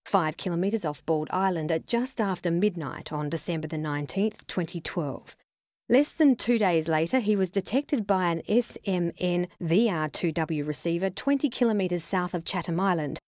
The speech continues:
and just over two days after that, he was picked up by an S M N V R two W receiver stationed seventeen kilometres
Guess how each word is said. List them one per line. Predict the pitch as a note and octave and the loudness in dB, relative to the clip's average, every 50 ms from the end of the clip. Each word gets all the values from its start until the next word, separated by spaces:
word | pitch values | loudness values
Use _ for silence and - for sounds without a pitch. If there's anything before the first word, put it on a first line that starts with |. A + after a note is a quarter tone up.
| _ _ _ - | _ _ _ -2
and | - F3+ E3+ | 0 2 4
just | G#3 G#3+ B3 - - A3+ | 4 4 4 2 2 2
over | G3 F3 F3 E3 | 2 2 0 -4
two | - - - G#3+ F#3+ | -4 0 0 2 2
days | F3 D#3+ D#3 D3+ - | 2 0 0 0 0
after | D#3 D3+ C#3+ - - D3+ | -2 -2 -2 -4 -4 -2
that, | E3 G#3+ A3 F3+ C#3 - - - _ _ _ _ _ - | 0 0 2 2 0 -2 -4 -8 _ _ _ _ _ 0
he | A3 | 2
was | A3 B3 - | 2 2 2
picked | - - D4+ - - | 2 0 0 0 0
up | A#3 G#3 G#3+ - - | 0 0 0 0 0
by | - F#3 F3+ F#3 F#3 - | 0 2 4 2 2 0
an | - D#3+ - | -2 -4 -2
S | - G3 G3+ - - | 0 0 0 2 0
M | F#3 E3+ E3 - | 0 0 0 0
N | F3+ F#3 F3+ F3+ E3+ | 0 0 2 2 2
V | E3 F3+ F#3+ F#3 - | 2 2 2 2 0
R | - E3+ E3+ E3+ E3 | 0 0 0 0 0
two | - - - F3 D#3+ | -2 -2 -2 -2 -2
W | D#3 F3+ E3+ D#3+ D#3+ D#3 | 0 0 -2 0 -2 -2
receiver | D3 D3+ C#3+ - - F#3 G3 F#3+ G3+ | -4 -4 -4 -2 0 0 0 0 0
stationed | G3 - - G#3 F#3+ F#3 - G#3 F3+ | 0 0 0 0 -2 -2 -2 -2 0
seventeen | - - A3 A3 G#3 - F#3 E3+ E3 | 0 0 0 0 0 0 -2 -4 -4
kilometres | - - G3+ G3 F#3+ F#3 F#3 F#3+ F#3 - | -2 -2 0 0 0 0 0 0 -2 -2